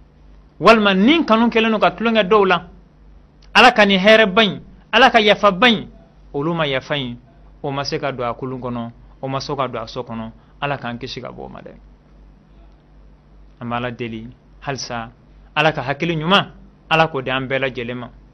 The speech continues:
An k'a dɔn sun min filɛ nin ye, a sunni, a tɛ maa faga dɛ.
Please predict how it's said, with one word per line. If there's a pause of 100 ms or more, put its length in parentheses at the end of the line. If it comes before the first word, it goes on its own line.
(720)
An
k'a
dɔn
sun
min
filɛ
nin
ye, (180)
a
sunni, (180)
a
tɛ
maa
faga
dɛ.